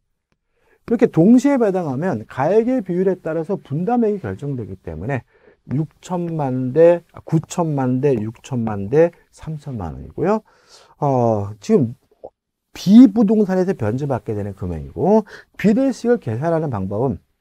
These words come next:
쉽게 말씀드리면 더해서 밑에 깔면 됩니다.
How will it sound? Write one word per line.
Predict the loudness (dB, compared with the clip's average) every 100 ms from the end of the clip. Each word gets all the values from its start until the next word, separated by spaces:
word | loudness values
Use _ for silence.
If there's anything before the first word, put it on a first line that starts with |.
| _ _ -20 _
쉽게 | -8 -4
말씀드리면 | -4 -6 -6 -2 -2 -4 -8 _ _ _ _
더해서 | -8 -4 -4 -4 -6
밑에 | -8 -10 -8 -8 -8
깔면 | -6 -4 -2 -4
됩니다. | -8 -12 -18